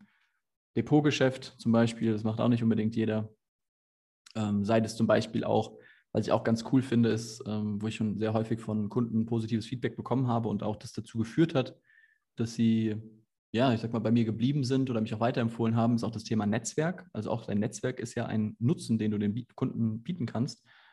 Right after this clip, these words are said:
Wie zum Beispiel, Kunde fragt mich, hey, Steuer ist so ein Thema, keine Ahnung. Und dann sage ich, ja, hier, ich habe einen Steuerberater an der Hand, äh, mit dem kannst du gerne mal zusammensetzen. Oder wir hatten neulich, ähm, ein älteres Kundenpärchen, die über eine Empfehlung gekommen sind,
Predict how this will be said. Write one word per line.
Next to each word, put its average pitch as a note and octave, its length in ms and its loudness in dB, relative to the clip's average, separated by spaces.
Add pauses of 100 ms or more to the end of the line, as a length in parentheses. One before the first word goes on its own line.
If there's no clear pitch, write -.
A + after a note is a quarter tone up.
(140)
Wie C#3 100 4
zum C3 180 -2
Beispiel, A#2 540 2
Kunde A#2 240 2
fragt A2+ 320 -2
mich, A2 180 -2
hey, A2+ 240 2 (460)
Steuer A#2 320 2
ist A2+ 120 -2
so A#2 60 -4
ein G#2+ 80 -2
Thema, B2+ 360 0
keine A2 240 -2
Ahnung. B2 320 0
Und G#2+ 100 0
dann A2 140 0
sage A2+ 180 2
ich, A2 80 -6
ja, A#2 140 -2 (520)
hier, A#2+ 80 2
ich A#2 100 -2
habe A#2 120 -4
einen A2 160 -4
Steuerberater A2+ 500 -2
an A2 60 -2
der G#2+ 120 -2
Hand, C3+ 300 -2
äh, A2+ 80 -4
mit A2+ 100 2
dem A2+ 100 2
kannst A#2 160 0
du - 40 -10
gerne A2+ 140 4
mal A2+ 80 2
zusammensetzen. A2+ 760 0 (320)
Oder A2+ 420 2
wir A2+ 120 -4
hatten A2+ 220 -2
neulich, A#2 480 0 (560)
ähm, G#2+ 420 -2
ein G2+ 80 -2
älteres A#2+ 320 -2
Kundenpärchen, B2+ 720 0
die A#2+ 100 -4
über A2+ 100 -2
eine A2 100 0
Empfehlung A2+ 360 0
gekommen A#2 340 0
sind, A#2 360 -2